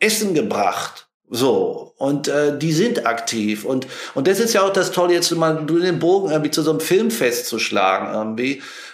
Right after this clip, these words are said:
wo ich immer, wenn ich vom Theater auch herkomme, wo ich immer hoffe, oder auch deine Filme, Antje, irgendwie, wo ich immer hoffe, lasst uns diese Filme oder dieses Festival irgendwie so breit wie möglich machen, in dem Sinne,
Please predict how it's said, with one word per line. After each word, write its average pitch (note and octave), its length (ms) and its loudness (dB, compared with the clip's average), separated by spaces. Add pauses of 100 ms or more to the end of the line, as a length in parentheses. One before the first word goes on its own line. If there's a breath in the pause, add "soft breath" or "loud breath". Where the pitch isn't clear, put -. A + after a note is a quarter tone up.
wo D3 220 0
ich E3+ 220 -2
immer, F3+ 320 4
wenn E3 100 2
ich E3 140 -2
vom D3+ 180 0
Theater D#3 540 2
auch B2+ 160 0
herkomme, C3 580 0 (300 loud breath)
wo D3 80 2
ich D#3 120 -2
immer G3 240 2
hoffe, F3 280 0
oder C3 260 2
auch C3 80 0
deine B2+ 300 0
Filme, F#3+ 400 2
Antje, A2 400 -2
irgendwie, C3+ 320 0
wo D3+ 100 2
ich D3+ 140 -6
immer F3+ 280 0
hoffe, F3 440 0 (420 loud breath)
lasst D#3+ 420 0
uns - 520 -4
diese G3+ 340 2
Filme F#3+ 840 2
oder D3 200 4
dieses F#3 540 0
Festival D#3+ 840 2
irgendwie D#3+ 640 0 (220 loud breath)
so D3+ 240 0
breit D#3 460 2
wie F#3+ 100 2
möglich E3+ 560 0
machen, C#3+ 520 2
in C#3 180 -4
dem D#3+ 240 0
Sinne, F3 380 0